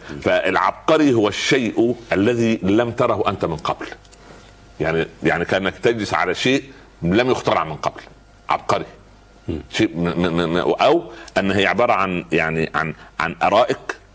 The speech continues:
Speaker 1: ما رأيتها أنت من قبل. عبقري حسان. هذا عبقري لم تره أنت من قبل، تتنعم به. ده التنوع والتغير. أصله مش مكان واحد. ده واحد بيسير في ملكه ألفي سنة.
Speaker 2: في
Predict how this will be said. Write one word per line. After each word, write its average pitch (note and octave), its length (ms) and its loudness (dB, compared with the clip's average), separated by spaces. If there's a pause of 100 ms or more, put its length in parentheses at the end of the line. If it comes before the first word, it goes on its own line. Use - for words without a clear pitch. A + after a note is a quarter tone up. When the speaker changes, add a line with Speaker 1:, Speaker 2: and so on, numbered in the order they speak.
(120)
Speaker 1:
ما A#2 200 2
رأيتها G2+ 400 0
أنت F2 140 -6
من D#2 120 -4
قبل. - 260 -6 (260)
عبقري G2 600 0
حسان. E2+ 380 -2 (800)
هذا F#2+ 180 2
عبقري A2+ 300 2
لم G#2+ 300 0
تره F#2+ 280 0
أنت E2 120 -4
من D2+ 120 -4
قبل، D2 240 -8
تتنعم E2+ 440 0
به. C#2 100 -6 (360)
ده A2 160 -2
التنوع A2 480 -2 (500)
والتغير. G#2 420 0 (220)
أصله B2 200 0
مش A2+ 100 -2
مكان C#3+ 220 0
واحد. C3+ 360 -2 (600)
ده A2+ 80 4
واحد C#3 180 2
بيسير A#2+ 260 2
في B2+ 140 0
ملكه C3 380 2
ألفي A#2+ 220 0
سنة. G2 280 0 (1120)
Speaker 2:
في F#2+ 100 2